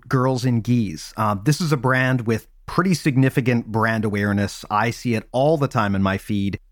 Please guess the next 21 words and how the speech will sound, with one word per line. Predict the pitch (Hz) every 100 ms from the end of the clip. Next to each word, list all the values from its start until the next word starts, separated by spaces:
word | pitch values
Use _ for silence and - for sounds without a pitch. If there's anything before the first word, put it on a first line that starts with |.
| - -
But | 143 131
why | 165
don't | 240 233
you | 196
just | 160
plug | - - 160
it? | 117
Explain | 104 - 214 233
what | 202 190
it | 180
is, | 156 170 139
what | 160
the | -
purpose | - 147 143 143
is, | 147 143 127
and | 123 117
what | -
kind | - 151
of | 127
community | 135 131 131 131
en-, | 123